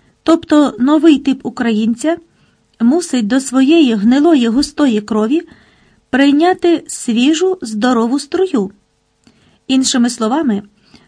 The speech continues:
ту застояну сукровицю треба змішати з життєдайними пернями германської крові". "Де Рим, а де Крим, а де зелені свята?" вигукнув хтось з гальорки,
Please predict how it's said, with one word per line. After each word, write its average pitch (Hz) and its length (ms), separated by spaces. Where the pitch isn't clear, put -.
ту 302 180
застояну 269 720
сукровицю 220 760
треба 285 300
змішати 294 680
з 226 60
життєдайними 262 960
пернями 254 760
германської 226 760
крові". 269 420
"Де 311 260
Рим, 403 240
а 302 160
де 294 160
Крим, 381 500
а 277 120
де 339 220
зелені 330 400
свята?" 285 500
вигукнув 240 560
хтось 285 320
з 233 40
гальорки, 359 600